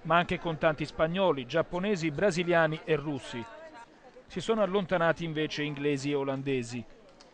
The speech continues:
Il settore alberghiero ha sfiorato una crescita del dieci per cento, in particolar modo tra gli alberghi di categoria più alta, quattro e cinque stelle, mentre l'extra alberghiero ha spuntato un più tre per cento.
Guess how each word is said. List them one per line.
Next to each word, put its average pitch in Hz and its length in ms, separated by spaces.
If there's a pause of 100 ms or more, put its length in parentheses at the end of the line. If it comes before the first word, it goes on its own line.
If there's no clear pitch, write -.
(180)
Il 190 100
settore 185 460
alberghiero 147 720
ha 165 120
sfiorato 170 480
una 156 180
crescita 165 540
del 151 160
dieci 165 340
per 160 180
cento, 135 540
in 156 140
particolar 160 600
modo 151 340
tra 151 160
gli 160 80
alberghi 143 480
di 139 120
categoria 147 600
più 160 180
alta, 135 400
quattro 143 480
e 139 60
cinque 147 320
stelle, 131 480 (360)
mentre 160 380
l'extra 151 400
alberghiero 151 680
ha 190 100
spuntato 156 580
un 135 100
più 175 200
tre 165 220
per 151 180
cento. 123 520